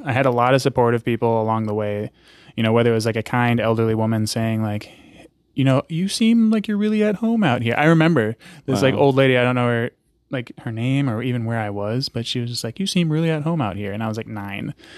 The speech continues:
Speaker 2: Nice.
Speaker 1: And that always stuck with me for some reason. So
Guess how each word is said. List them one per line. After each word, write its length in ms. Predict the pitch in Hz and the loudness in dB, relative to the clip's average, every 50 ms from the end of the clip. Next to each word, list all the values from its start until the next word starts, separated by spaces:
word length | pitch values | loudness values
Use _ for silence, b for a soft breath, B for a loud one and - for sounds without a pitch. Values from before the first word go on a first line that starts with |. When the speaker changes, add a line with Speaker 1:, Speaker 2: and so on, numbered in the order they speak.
| B B B | B B B
Speaker 2:
Nice. 160 | 123 120 107 | 0 0 0
Speaker 1:
And 100 | 92 127 | 2 2
that 140 | 127 131 - - | 0 0 0 0
always 320 | - 123 120 127 127 110 - | 0 2 2 2 2 0 -2
stuck 280 | - - 123 117 - | -4 -4 -4 -4 -4
with 100 | 120 110 | -4 -6
me 120 | 107 104 101 | -6 -8 -10
for 160 | 110 117 113 | -10 -10 -10
some 180 | - - - 107 | -10 -10 -10 -10
reason. 380 | 110 110 - - - 165 170 - - | -10 -10 -10 -10 -10 -10 -10 -10 -4
So 360 | - - 135 120 113 110 | 0 2 4 4 4 2